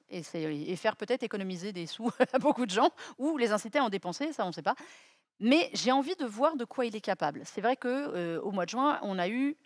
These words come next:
que des applications Apple aussi, il faut dire les choses. Puisqu'il le présentait aux, aux développeurs officiellement, personne n'avait commencé à travailler dessus. Donc là, j'ai hâte de voir ce qu'ils ont comme véritable application,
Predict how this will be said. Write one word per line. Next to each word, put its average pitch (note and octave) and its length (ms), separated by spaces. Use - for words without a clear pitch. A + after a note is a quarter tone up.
que B3+ 180
des G#3 240
applications E3+ 720
Apple G3+ 400
aussi, - 280
il - 360
faut D#3+ 60
dire E3+ 160
les G#3 60
choses. G#3 320
Puisqu'il A#3+ 380
le G3+ 80
présentait A3 420
aux, F#3+ 100
aux F#3 220
développeurs G3 640
officiellement, G#3+ 680
personne B3 280
n'avait G3+ 160
commencé F#3+ 260
à F#3+ 40
travailler F#3+ 320
dessus. - 260
Donc F#3 180
là, C#4 160
j'ai G3+ 180
hâte A3+ 200
de F#3+ 80
voir G3 580
ce - 120
qu'ils G#3+ 200
ont C#4 80
comme G3 300
véritable B3 560
application, A3+ 680